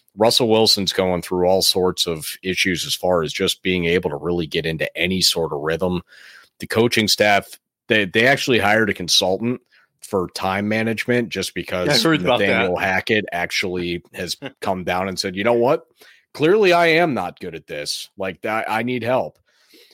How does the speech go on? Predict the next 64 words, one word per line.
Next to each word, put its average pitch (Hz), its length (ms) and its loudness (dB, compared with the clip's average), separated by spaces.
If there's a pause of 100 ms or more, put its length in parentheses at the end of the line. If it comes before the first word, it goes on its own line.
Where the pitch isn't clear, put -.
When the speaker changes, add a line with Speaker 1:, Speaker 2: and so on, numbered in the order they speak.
(180)
Speaker 1:
So 139 480 2 (120)
that's, 151 440 2
that's 156 200 0
a 175 60 0
little 151 220 0
shocking, 175 600 2 (220)
you 127 100 -2
would 123 140 -6
think, 139 280 2
you 131 60 0
know, 127 120 2
you 101 160 -2
go 120 240 2
out, 117 200 2
you 98 80 -8
get 104 160 -4
Russell 104 320 -2
Wilson, 104 760 0 (720)
you 95 100 -2
have 98 460 -2 (160)
this - 180 -2
new 107 160 -2
coach. 110 560 0
You 107 160 -6
probably 120 400 2
should 123 200 0
have 98 80 -4
gotten 107 320 2
one 113 240 4
that 101 100 0
knows 92 220 0
how 104 80 0
to 95 80 -2
manage 95 400 0
the - 60 -10
clock 95 360 0
late 104 240 2
in 101 80 -2
games 104 340 2
because 92 240 -4
Russell 98 320 0
Wilson's 95 400 0
always 95 280 0
down 92 220 0
by 90 140 -2
six - 480 2
on 87 120 -2
a 85 60 -6
drive 95 340 2
to - 80 -4
win 92 160 -2
the 90 80 -6
game 92 300 0
with 90 160 -4
less 90 260 0
than 92 80 -6
a 85 40 -6
minute 90 220 -2
and 80 100 -6
a 78 40 -4
half 92 360 0
with 85 200 -6
one 90 260 -2
timeout. 92 520 0